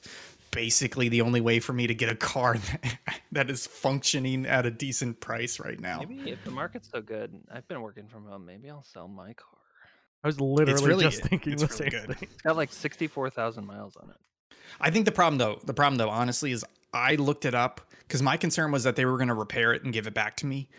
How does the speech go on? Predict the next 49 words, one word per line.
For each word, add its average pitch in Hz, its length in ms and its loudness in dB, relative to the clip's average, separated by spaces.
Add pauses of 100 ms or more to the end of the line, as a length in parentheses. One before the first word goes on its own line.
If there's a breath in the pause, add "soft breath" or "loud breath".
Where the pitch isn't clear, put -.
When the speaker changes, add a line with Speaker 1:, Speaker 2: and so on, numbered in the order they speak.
(500 loud breath)
Speaker 1:
and 110 180 -2
I 104 140 -2
didn't 107 300 -2
wanna 110 200 0
drive 107 280 -2
it 104 60 -4
around 101 280 -4
repaired 110 380 -2
with 107 100 -6
the 113 80 -6
amount 104 220 -4
of 98 40 -14
damage 104 300 -6
it 107 80 -6
had 107 180 2
on 113 180 0
it. 117 120 -4 (760 soft breath)
So - 140 2
I 117 60 4
was 117 140 2
looking 117 320 0
at, 107 100 0
like, 104 120 -4
trading 117 400 -2
it 107 120 -4
in, 117 240 -2
and 127 160 -6
trade-in 127 480 2
value 101 300 0
was, - 180 -4
like, 85 140 -12
six - 280 -8
thousand - 360 -8
dollars. - 540 -12 (440 soft breath)
So 123 480 2 (840 soft breath)
you 147 200 -8
should 139 220 2
probably 180 260 6
just 127 240 2
total 120 320 2
your 101 160 -8
car 98 420 -8
if 131 180 -10
you 120 120 -6
really 92 240 -10
wanna 101 200 -12
get - 200 -10
rid 135 140 -2
of 117 120 2